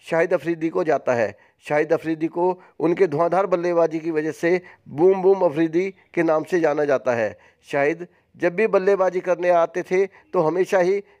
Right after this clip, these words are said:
गेंद को सीमा पार पहुंचाने की पूरी कोशिश करते थे और जब ऐसा होता था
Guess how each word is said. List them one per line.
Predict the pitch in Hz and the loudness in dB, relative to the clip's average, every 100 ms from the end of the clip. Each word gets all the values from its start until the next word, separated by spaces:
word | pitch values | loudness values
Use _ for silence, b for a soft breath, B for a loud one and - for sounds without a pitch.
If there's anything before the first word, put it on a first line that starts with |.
| - | -8
गेंद | 147 196 214 | -2 0 0
को | 208 | -2
सीमा | - 190 190 | -2 -2 0
पार | 185 185 | 0 -2
पहुंचाने | 160 165 170 165 170 | -2 -2 0 0 -4
की | 175 196 196 b b - | -6 -6 -6 b b -2
पूरी | 190 214 | 0 0
कोशिश | 196 170 170 | 0 -4 -4
करते | - 151 131 | -2 0 0
थे | 120 117 101 b b | 0 0 -2 b b
और | - 156 | 0 2
जब | 156 170 | 2 2
ऐसा | 160 160 170 | 2 2 0
होता | 147 165 | 0 0
था | 156 175 | 0 0